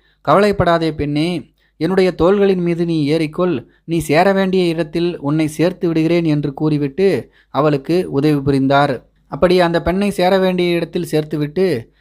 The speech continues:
திரும்பி வரக்கூடிய வழியில் தன்னுடன் இருக்கும் மற்றொரு துறவி கோபமாக இருப்பது போல அவருக்கு தோன்றியது. "ஏன் என் மீது கோபமாக இருக்கிறீர்கள்?" என்று அந்த துறவி கேட்க, அதற்கு அந்த துறவியோ,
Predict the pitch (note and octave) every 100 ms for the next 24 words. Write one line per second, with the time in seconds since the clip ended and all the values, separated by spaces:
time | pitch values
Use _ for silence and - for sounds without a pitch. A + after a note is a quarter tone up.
0 | _ - F#3 G3+ F#3+ D#3 E3+ - F3 D3+
1 | C#3+ F#3 F#3 A2 - _ - D3 E3+ F#3
2 | G3+ F#3 F3 F#3 F3 C3 D3+ G#3 G3 D#3
3 | E3 D#3+ F#3 D3 G#2 _ _ - F3+ F#3
4 | F#3 F#3 F#3+ E3 E3 E3+ D#3+ D#3+ D#3+ F3
5 | C#3+ D3 D3 E3 F3 D3+ C#3 C#3 C#3 C#3+
6 | C#3+ B2+ _ _ _ D3+ G#3 G#3+ F3+ F3+
7 | F#3 F#3+ F3 E3+ F#3 F3+ F3 F3 D#3 D#3
8 | E3+ E3+ E3+ E3 D#3 D3+ D3 C#3 D3 D#3+
9 | D#3+ C#3+ C#3 F3+ F#3 C3 - _ _ -
10 | C#3+ E3 D#3+ D3+ C#3+ D3 C#3+ D3 F3 E3